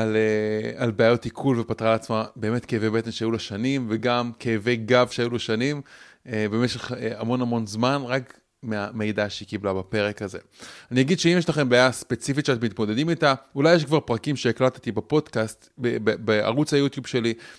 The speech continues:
יש לי ממש, אה, רשימה של, אה, אה, של, שנקראת, אה,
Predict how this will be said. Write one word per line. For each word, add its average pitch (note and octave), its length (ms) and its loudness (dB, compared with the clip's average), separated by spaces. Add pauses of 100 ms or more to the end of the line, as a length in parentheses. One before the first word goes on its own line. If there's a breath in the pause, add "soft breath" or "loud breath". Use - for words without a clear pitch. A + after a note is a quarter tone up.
(160 loud breath)
יש B2 200 0
לי C3 80 4
ממש, A#2 320 0
אה, A2+ 260 2
רשימה A2+ 440 -2
של, A2+ 280 -4
אה, G#2+ 220 0 (760 loud breath)
אה, G#2+ 640 -2
של, G#2+ 280 -6 (220)
שנקראת, B2 460 -2
אה, - 60 -6